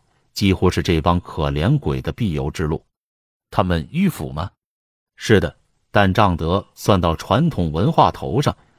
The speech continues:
正如中国古代的贞烈女子之所以形成烈火般强烈的贞操观，同样得归罪于传统文化的邪恶影响。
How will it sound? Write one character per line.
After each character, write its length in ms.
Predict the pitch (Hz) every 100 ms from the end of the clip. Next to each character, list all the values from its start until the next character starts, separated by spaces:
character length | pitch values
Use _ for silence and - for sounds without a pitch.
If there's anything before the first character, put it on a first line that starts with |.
| _ _
正 220 | - 87
如 160 | 82 92
中 280 | - 139 131
国 160 | 110
古 300 | 113 80 71
代 180 | 98 107
的 120 | 78
贞 300 | - 170 180
烈 120 | 165 85
女 280 | 76 139
子 240 | 160 - - -
之 220 | 151 160
所 200 | - 139
以 140 | 107
形 340 | 78 - 92 151
成 240 | - 117
烈 220 | 196 139
火 240 | 82 82 73
般 220 | 104 131
强 440 | - - 69 113
烈 140 | 180 120
的 80 | 71
贞 220 | - 139
操 220 | 135 151
观， 220 | 147 160 170 _ _ _ -
同 280 | - 113
样 240 | 214 175 90
得 200 | 76 71
归 260 | - 139
罪 220 | 131 113 80
于 120 | 92
传 380 | - - 87 160
统 240 | - 78
文 240 | 71 98 180
化 280 | 190 120
的 100 | 80 69
邪 300 | - 73 107
恶 160 | 170
影 240 | 76 67 71
响。 180 | -